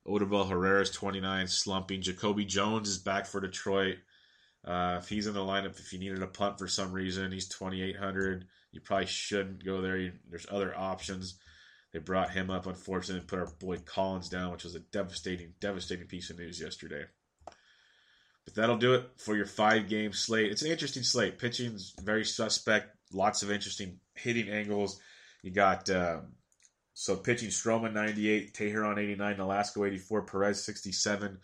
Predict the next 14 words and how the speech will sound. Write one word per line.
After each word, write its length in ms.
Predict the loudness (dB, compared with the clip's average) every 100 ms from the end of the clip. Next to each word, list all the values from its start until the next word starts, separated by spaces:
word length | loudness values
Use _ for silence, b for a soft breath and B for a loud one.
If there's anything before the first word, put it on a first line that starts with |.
| B B B B _ -2
Volquez 680 | 2 4 4 4 6 4 -4 -14 _ _ _ _
sixty-five, 840 | -6 -4 -4 -6 0 8 8 8
then 260 | 2 -4 -8 -14
sprinkle 580 | -12 -6 -2 0 0
Norris 400 | 0 2 4 2
and 80 | -2
Hellickson. 720 | 0 2 4 2 0 0 -4 -10 B B B B B B _
For 260 | 0 2
your 160 | 2 2
stacks, 840 | 4 4 2 4 6 4 0 -6
we 120 | -2 0
look 260 | 0 2
at, 340 | 2 2 0 -2
um, 360 | -2 -4 -8